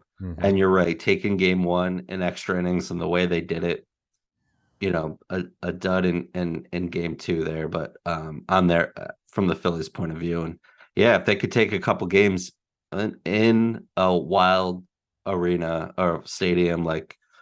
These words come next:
Speaker 2: like Philadelphia at Citizens Bank, like, it'll be a fun series to watch for sure. I still think, um, I still think the Astros win this World Series, but I would, if, if this starts going the other way for, for,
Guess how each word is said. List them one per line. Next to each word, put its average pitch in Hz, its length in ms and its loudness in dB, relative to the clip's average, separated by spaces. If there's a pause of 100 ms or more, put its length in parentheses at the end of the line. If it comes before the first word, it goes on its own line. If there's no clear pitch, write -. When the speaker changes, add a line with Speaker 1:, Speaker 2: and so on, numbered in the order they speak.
(140)
Speaker 2:
like 90 180 0
Philadelphia 82 600 0
at 85 80 -8
Citizens - 460 -6
Bank, 80 340 -10
like, 71 160 -8 (200)
it'll 98 160 2
be 90 160 4
a 87 60 0 (600)
fun 85 260 -2
series 82 420 -6
to - 80 -10
watch 73 400 -12
for - 140 -14
sure. - 260 -12
I 85 60 -10
still 120 260 0
think, 104 380 -2 (760)
um, 80 600 -2 (420)
I 95 60 -4
still 120 240 0
think 95 300 -2 (160)
the 98 120 2
Astros 87 480 0
win 90 440 0 (380)
this - 200 -6
World 123 160 2
Series, 127 260 4
but 98 140 -2
I 90 80 4
would, 87 260 0 (640)
if, - 200 -8 (160)
if 90 300 -4 (240)
this 98 160 -2
starts 104 340 0
going 98 300 2
the 90 100 4
other 87 220 0
way 85 300 -2
for, 85 460 -8 (440)
for, - 160 -8